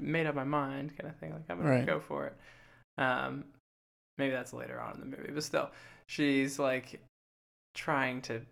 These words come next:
Speaker 1: be genuine here. She, this, this scene, though, they talk to her and they're like, "What are you gonna do here?" And she's like, "I'm just going, this is gonna be the end of it. Like, I'm gonna see him in love with her, and I'm gonna
Speaker 2: Mm-hmm.
Speaker 1: be genuine here. Like,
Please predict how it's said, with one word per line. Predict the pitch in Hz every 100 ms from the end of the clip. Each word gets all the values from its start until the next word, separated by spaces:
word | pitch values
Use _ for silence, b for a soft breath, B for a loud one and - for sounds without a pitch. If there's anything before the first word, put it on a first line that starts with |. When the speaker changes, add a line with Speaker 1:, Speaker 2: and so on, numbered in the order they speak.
| _ _ _ -
Speaker 1:
be | -
genuine | - - 113 120 127 143
here. | 135 139
She, | -
this, | 160 160
this | 175 170 160 185
scene, | 190 180
though, | 147 135
they | 131
talk | 139 156 143
to | -
her | 131
and | 123
they're | 123
like, | 123 -
"What | 147
are | 170
you | 165 143 -
gonna | - 131 117 -
do | 127 117
here?" | 123 123 127
And | -
she's | -
like, | 127 123
"I'm | 151
just | 175 175
going, | 175 160 156 143
this | 139
is | 143
gonna | 160 165
be | 160
the | 156
end | 139 139
of | 127
it. | 127 120
Like, | 131 123 123 - b b b
I'm | - 131
gonna | 139
see | 139 160
him | 160 170
in | 160
love | 143
with | 143 143
her, | 143 135 135 135
and | - 123 120 120 -
I'm | 139 139
gonna | 156
Speaker 2:
Mm-hmm. | 139 143
Speaker 1:
be | 135
genuine | 135 139 135 131 131
here. | 135 127
Like, | 123 123 113 -